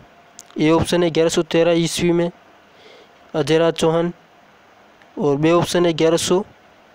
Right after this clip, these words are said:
चौदह ईस्वी में अजयपाल, और सी option है दोस्तों ग्यारह सौ पन्द्रह ईस्वी में पृथ्वीराज चौहान,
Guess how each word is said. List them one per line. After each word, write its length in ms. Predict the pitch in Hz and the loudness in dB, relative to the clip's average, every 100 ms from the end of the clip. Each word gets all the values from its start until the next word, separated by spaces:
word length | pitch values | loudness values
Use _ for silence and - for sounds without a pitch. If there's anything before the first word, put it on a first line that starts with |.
| - | -6
चौदह 300 | 160 165 175 | -2 2 2
ईस्वी 300 | 170 - 175 | 0 0 0
में 220 | 175 170 - _ - | 0 -2 -6 _ -10
अजयपाल, 500 | - 139 160 170 175 196 - - - - _ - | -6 -2 -2 0 -2 -4 -12 -20 -20 -20 _ -12
और 40 | 147 | -8
सी 220 | - 165 | -2 0
option 300 | 165 170 170 | 0 0 0
है 80 | 165 | 2
दोस्तों 380 | 165 160 180 151 | 0 0 -2 0
ग्यारह 240 | 147 156 | 0 0
सौ 140 | 156 160 | 0 -2
पन्द्रह 320 | 165 160 160 | -2 0 0
ईस्वी 260 | 160 - | 0 0
में 160 | 165 190 - - - - - | -2 -2 -6 -20 -20 -20 -6
पृथ्वीराज 440 | 160 151 160 156 151 | -4 0 0 2 0
चौहान, 440 | - 139 123 117 | -2 -2 -2 -6